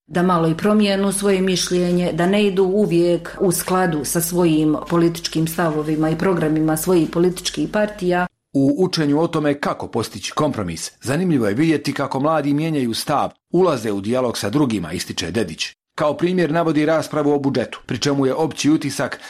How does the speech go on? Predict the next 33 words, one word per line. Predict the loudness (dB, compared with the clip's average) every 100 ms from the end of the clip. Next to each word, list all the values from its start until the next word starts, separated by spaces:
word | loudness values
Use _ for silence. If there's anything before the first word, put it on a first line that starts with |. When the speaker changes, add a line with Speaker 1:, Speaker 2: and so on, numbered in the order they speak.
| -10
Speaker 2:
kako | -8 -6 -4
se | -2
u | -2
budžetima | 0 0 0 0 -2
prvo | 0 0 2
reže | 0 -2 -2
na | -8
sportu, | -4 -2 -2 -2
kulturi | -2 -2 2 4 4
ili | 2 0
obrazovanju, | 0 -2 -4 -8 -10 -16 -20 -12
što | -4 0
mlade | 2 2 0 -2
najviše | -2 0 0 -4
zanima. | -6 -6 -8 -12 -16 _ -8
Speaker 1:
Međutim, | -4 -2 0 2 2
oni | 2 0
su | -2 -4
se | -4 -4
kao | -2 0
vijećnici | 2 0 -2 -2 -2 0 2
u |
ovoj | 2 2 2
igri | 2 2
našli | 0 0 -2
upravo | -2 -2 0 0
u |
takvoj | 0 -2 0 0
situaciji | -2 -2 0 0 0 0 0
da | 0
su | 0
morali | 2 4 4 2 0 -2
skinuti | -2 -2 0 -2 -4